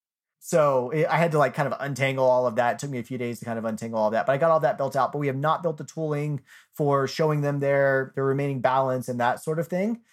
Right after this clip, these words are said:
Basically, I don't build that stuff until I get three people on it. I've got one on it right now and two more kind of, like, on the, or I've got two on it. Two on it?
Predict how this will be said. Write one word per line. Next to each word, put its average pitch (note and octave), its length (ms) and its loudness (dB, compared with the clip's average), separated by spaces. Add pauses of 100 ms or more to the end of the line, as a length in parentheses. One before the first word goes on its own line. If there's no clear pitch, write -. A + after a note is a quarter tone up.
(180)
Basically, E3+ 400 2
I C#3 100 0
don't C#3+ 180 0
build C3+ 180 -2
that D3+ 220 4
stuff F3+ 280 2
until C3+ 220 0
I C3 80 4
get B2+ 160 -4
three C#3 200 -6
people C3+ 320 -4
on B2 200 2
it. E3 100 2
I've B2 120 0
got A#2 200 0
one B2+ 160 2
on C3+ 140 2
it A#2+ 60 -2
right B2 220 0
now B2+ 340 2
and A2 120 -2
two B2+ 120 -6
more B2 240 0
kind A#2+ 180 -4
of, A2+ 60 -6
like, A#2 200 -4
on A#2+ 100 -2
the, A2+ 160 -8
or B2+ 260 0
I've C#3 140 4
got C3 240 0
two A3+ 200 0
on B2 160 2
it. A2+ 120 -4 (560)
Two C#4+ 180 -10
on D4+ 80 -6
it? D4+ 180 -6